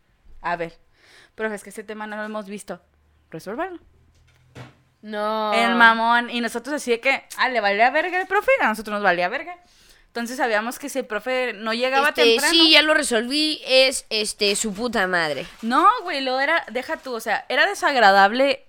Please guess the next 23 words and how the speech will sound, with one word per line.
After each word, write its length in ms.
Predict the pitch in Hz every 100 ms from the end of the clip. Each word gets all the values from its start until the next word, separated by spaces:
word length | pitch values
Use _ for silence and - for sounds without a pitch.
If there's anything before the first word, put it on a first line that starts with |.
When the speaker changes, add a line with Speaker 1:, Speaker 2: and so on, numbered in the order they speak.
| _
Speaker 1:
ese 300 | 202 220 254
pinche 320 | 262 262 285
profe 480 | - 285 294 214 208 _ _ _ _ _ _ - _ _ _ -
porque 960 | 226 233 233 - 214 214 208 208 - _ _ _ -
era 520 | 214 214 226 233 233
un 320 | 226 214 220 226
pinche, 1200 | 233 220 220 - 240 233 233 214 196 180 165 -
o 140 | 190 202
sea, 180 | 214
se 400 | 196 214 190 180 175
recortaba 520 | 202 196 - 185 196
las 140 | 214
morritas. 440 | 202 185 220 262 240
Speaker 2:
No, 720 | 220 214 233 254 262 262 247
rabo 260 | 220 190 185
verde. 360 | 190 214 196 185
Speaker 1:
Rabo 340 | 214 196 190
verde 280 | 185 190 214
bien 280 | 208 214 214
cabrón, 500 | 226 208 202 226 233
acá 300 | 208 196 196
de 140 | 208
que 320 | 220 196 156